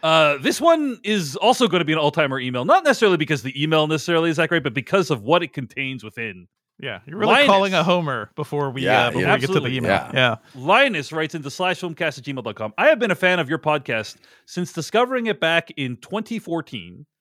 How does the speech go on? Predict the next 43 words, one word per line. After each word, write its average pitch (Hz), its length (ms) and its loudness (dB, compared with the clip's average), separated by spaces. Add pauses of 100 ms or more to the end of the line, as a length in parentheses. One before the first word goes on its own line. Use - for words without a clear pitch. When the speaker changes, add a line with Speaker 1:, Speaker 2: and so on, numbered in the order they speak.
(460)
Speaker 1:
and 151 100 -8
have 160 200 0
been 160 120 -2
an 147 200 -4
avid 175 340 0
listener 156 420 -4
each 135 220 -12
week. 104 260 -12
Other 226 240 0
than 220 220 0
being 180 240 -2
a 143 80 0
podcast 185 720 0
freak, - 680 -4 (1900)
I 156 100 2
like 208 180 4
to 185 80 -2
do 185 120 2
lists 175 220 4
of 175 80 -2
films, 131 340 -2
and 135 160 -6
so 165 160 2
a 156 60 2
while 233 280 4
back, 131 460 -6 (440)
I 165 100 0
got 202 240 2
this 190 100 -4
crazy 285 480 -4
idea 165 300 -2
of 135 80 -6
trying 165 240 -2
to 160 100 -10
list 151 360 -6
every 262 340 2
film 220 360 2
mentioned 180 400 -4
on 151 180 -2
your 151 100 -2
podcast, 113 580 -2 (320)
more 214 240 4
specifically 180 800 -4